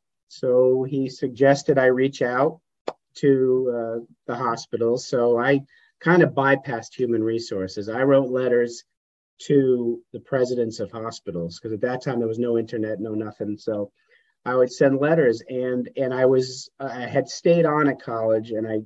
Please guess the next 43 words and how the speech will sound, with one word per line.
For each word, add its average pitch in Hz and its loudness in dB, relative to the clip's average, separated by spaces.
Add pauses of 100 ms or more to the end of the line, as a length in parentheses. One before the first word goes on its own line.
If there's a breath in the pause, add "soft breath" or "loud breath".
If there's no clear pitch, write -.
worked 143 0
full 127 -2
time 127 -4
in 113 -4
the 107 -4
psychology 107 -6
department 98 -2
as 104 -6
the 104 -6
laboratory 107 -4
supervisor. 90 -6 (460 soft breath)
So 127 -4
I 139 6
did 139 2
research 131 2
with 113 -10
the, 110 -2
with 110 -8
the, 107 -4 (120)
with 117 -12
the, 98 -10 (360)
the 104 -18
professors. 143 -2
I 101 -8
had 110 -4
a 104 -2
couple 120 -6
pu-, 131 -6 (140)
couple 175 -2
publications, 110 -6 (240)
which 139 0
is 123 0
where 151 8
the 139 4
data 131 2
and 117 -8
human 117 -2
behavior 113 0
really 107 0
started 104 -4
to 98 -10
collide. 110 -4 (680 soft breath)
And, 135 0